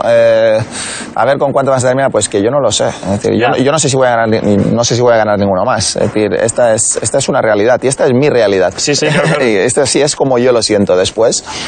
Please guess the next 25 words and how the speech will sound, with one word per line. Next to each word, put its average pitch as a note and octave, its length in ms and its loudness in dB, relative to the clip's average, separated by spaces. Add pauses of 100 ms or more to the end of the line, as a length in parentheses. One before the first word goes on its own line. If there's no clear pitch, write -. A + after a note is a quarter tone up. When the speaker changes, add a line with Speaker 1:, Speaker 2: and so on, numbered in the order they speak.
(340)
Speaker 1:
lo A2 100 -4
que G#2+ 80 2
pueda A2+ 180 2
pasar, A#2 260 0
no, B2 120 0
no B2 100 0
lo A2 80 0
sé. G#2+ 220 0
Es G2+ 80 0
verdad G2 240 0
que G2+ 380 2 (280)
también G2 220 0
hay A#2 80 2
que G#2+ 80 0
ver G2 100 2
cómo G2 240 -2
vuelve F#2+ 240 2
Roger G2+ 300 0
después F#2+ 320 0
de, F#2+ 80 2
de G2 380 2
una G2 140 0
lesión. G2 320 0
Speaker 2:
¿Qué A#2 120 -2
crees? D#3 360 -4